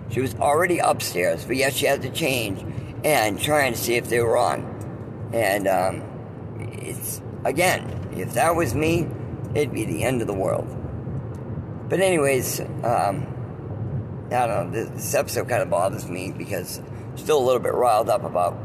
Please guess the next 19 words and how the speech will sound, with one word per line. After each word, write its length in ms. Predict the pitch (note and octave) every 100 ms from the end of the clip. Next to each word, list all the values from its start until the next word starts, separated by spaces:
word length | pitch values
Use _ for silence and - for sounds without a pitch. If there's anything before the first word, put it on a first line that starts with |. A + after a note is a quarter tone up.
| -
how 160 | F#2
it 60 | F2+
happened 360 | F#2 F2 E2+ -
tonight. 360 | F2+ F#2 E2+ - - - - -
But 80 | G3
anyways, 460 | G3+ F3+ D3+ C3+
thank 260 | - F3 F3+
you 80 | F3+
again 160 | E3+
for 80 | C#3
listening. 420 | C#3 B2+ B2+ B2
And 220 | A2+ C3 -
again, 300 | B2+ C3 G2+
I 80 | A2
do 160 | C#3
apologize 580 | C#3 C3+ B2+ B2 A2+ A2
for 80 | G#2
the 100 | G#2
recording. 600 | - C3 C3+ C3 C3+